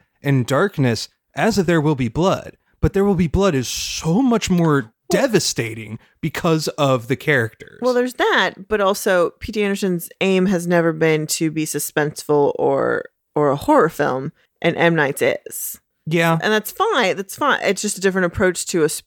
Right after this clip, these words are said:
Speaker 2: a way of storytelling. It's that M. Night's story beats and his execution of his, I guess, his idea is not always great on a page.
Speaker 1: And to me, I think the thing that's coming through in this and Unbreakable is that he pulls punches.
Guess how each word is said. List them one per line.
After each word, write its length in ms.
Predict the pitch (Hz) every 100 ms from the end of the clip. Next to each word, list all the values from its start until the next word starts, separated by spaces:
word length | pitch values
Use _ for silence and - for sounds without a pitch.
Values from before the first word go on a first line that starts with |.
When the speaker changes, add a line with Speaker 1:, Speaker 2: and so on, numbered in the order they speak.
| _
Speaker 2:
a 100 | -
way 200 | 170 165
of 100 | 147
storytelling. 500 | - 240 214 190 151 - _ -
It's 200 | 175 -
that 240 | 170 - -
M. 200 | 202 208
Night's 560 | 190 170 - - - - _
story 560 | - - 226 240 247 202
beats 520 | 170 160 160 - - - _ -
and 200 | 160 165
his 200 | 175 170
execution 1080 | 170 170 - 170 - - 240 226 - 185 165 - _
of 220 | - 160
his, 560 | 165 180 160 151 - - - _
I 60 | 160
guess, 200 | 147 -
his 120 | 131
idea 640 | 135 143 175 165 127 - - _ _
is 160 | 170 160
not 260 | 170 156
always 320 | 147 123 110 -
great 320 | - 76 -
on 160 | 131 123
a 80 | 104
page. 600 | - - - - - -
Speaker 1:
And 140 | 185 156
to 100 | 147
me, 240 | 151 185
I 60 | 147
think 260 | - 143
the 120 | 131 127
thing 200 | 139 123
that's 280 | 117 -
coming 340 | - 143 131 113
through 500 | 123 123 131 120 117
in 160 | 117 110
this 260 | 120 -
and 100 | 113
Unbreakable 640 | 110 107 120 120 117 117 107
is 140 | 117
that 180 | 117 -
he 120 | 131
pulls 380 | - - 143 123
punches. 720 | - 120 117 - - -